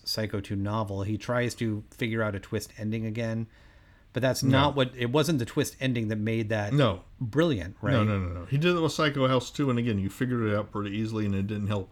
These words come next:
Speaker 1: Yeah. What Psycho two, the movie, does better than the novels is Perkins' performance is
Speaker 2: Yes.
Speaker 1: right on.
Speaker 2: Yeah.
Speaker 1: His creepiness, his, his, his borderline, am I sane, am I not sane?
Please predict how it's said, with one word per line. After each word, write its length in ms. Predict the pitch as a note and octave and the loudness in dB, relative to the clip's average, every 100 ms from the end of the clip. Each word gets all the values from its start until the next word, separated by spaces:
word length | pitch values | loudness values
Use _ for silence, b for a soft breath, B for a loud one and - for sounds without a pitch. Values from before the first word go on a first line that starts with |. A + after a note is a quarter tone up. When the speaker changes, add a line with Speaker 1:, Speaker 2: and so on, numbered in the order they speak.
| - | -6
Speaker 1:
Yeah. 300 | E3 F#2+ E2+ - b b - _ | -4 -4 -6 -14 b b -20 _
What 180 | - A#2 | -4 -2
Psycho 360 | - C#3+ D3 D3 | 2 2 4 2
two, 180 | - C#3 | 2 2
the 320 | B2 A2 G2 - | 2 2 -2 -6
movie, 540 | A2+ A2+ C3+ C#3+ B2+ A2+ | -2 0 2 2 2 0
does 260 | A2+ G#2+ | 0 0
better 640 | G2+ G2 A2+ G#2+ A2 G2+ A2 - - - | -2 0 2 2 0 -4 -8 -18 -18 -8
than 240 | A2+ G#2 | -4 -2
the 200 | G2 G#2 - | -4 -6 -4
novels 720 | A#2 G#2+ F#2+ F2+ F#2+ - - - b b b b - | -2 -2 -4 -6 -4 -6 -8 -14 b b b b -4
is 500 | B2 A#2 A2 G#2+ - - | 0 2 2 -2 -6 -12
Perkins' 360 | - B2+ D#3+ C#3+ | -2 0 2 0
performance 560 | - C3+ C3 A#2 A2 B2+ | 0 0 2 2 0 2
is 80 | |
Speaker 2:
Yes. 80 | B2 | 4
Speaker 1:
right 140 | A#2+ A#2 | 4 2
on. 400 | F#2 F#2 C3 D3 | 0 -2 -4 -4
Speaker 2:
Yeah. 220 | G#2 E2+ - b b b - | -2 -2 -6 b b b -4
Speaker 1:
His 180 | B2 A2+ | -2 -2
creepiness, 800 | - C#3 C3 C#3 B2 A#2+ A#2+ - - | -2 0 2 2 2 2 0 -4 -8
his, 720 | - - A2+ A2 G#2+ G#2 - - - - | -8 -2 0 0 -2 -6 -10 -16 -20 -8
his, 340 | A#2+ G#2+ - - _ _ - | -4 -4 -6 -12 _ _ -12
his 260 | - A#2 | -6 -4
borderline, 800 | G#2+ - C#3+ C3+ C#3+ B2+ B2 A#2 | -4 0 2 4 4 4 2 2
am 140 | A#2 A#2 | 0 0
I 120 | A2+ | 0
sane, 420 | - C3 A#2+ A#2+ | 0 0 0 0
am 100 | A2+ | 0
I 80 | A2 | 0
not 300 | G#2+ A2 A2 | 0 -2 -4
sane? 420 | - G#2+ G#2+ G#2 | -6 -4 -2 -4